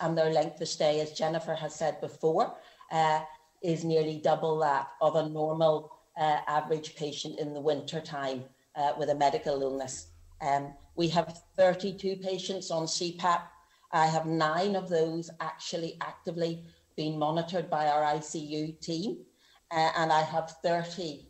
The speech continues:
uh, covid positive patients in I C U, twenty-seven in the Nightingale, but three in the regional I C U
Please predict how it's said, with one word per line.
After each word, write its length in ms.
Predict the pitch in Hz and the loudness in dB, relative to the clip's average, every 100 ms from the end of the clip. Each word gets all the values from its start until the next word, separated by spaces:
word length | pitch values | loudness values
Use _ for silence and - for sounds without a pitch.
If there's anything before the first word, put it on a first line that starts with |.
| - | -6
uh, 260 | 151 147 147 - | -2 0 -2 -4
covid 380 | 165 151 160 - | -4 0 -2 -2
positive 420 | 143 147 151 - | -4 -4 -6 -8
patients 720 | 147 139 - 151 147 - - _ _ | -8 -8 -8 -8 -10 -14 -16 _ _
in 120 | 170 156 | -4 -2
I 140 | 151 | -2
C 200 | 151 - | -4 -6
U, 320 | 139 147 139 | -6 -8 -8
twenty-seven 840 | - 165 156 170 - 175 160 202 247 - _ _ _ | -2 -2 -2 -8 -4 0 0 0 -4 -8 _ _ _
in 180 | 180 165 | -4 -2
the 60 | 160 | 0
Nightingale, 720 | 151 143 - 160 151 147 147 - _ | 0 -2 -4 -4 0 0 -2 -14 _
but 180 | 165 - - - | -2 -2 -8 -12
three 600 | 170 180 175 185 180 180 - _ 175 | -4 -2 -2 -2 -6 -10 -18 _ -4
in 160 | 165 | -2
the 100 | 156 | -2
regional 440 | 160 170 190 190 180 | -2 -2 -2 0 0
I 120 | 175 | 0
C 200 | - 180 | -2 -6
U 340 | 170 170 170 | -4 -4 -4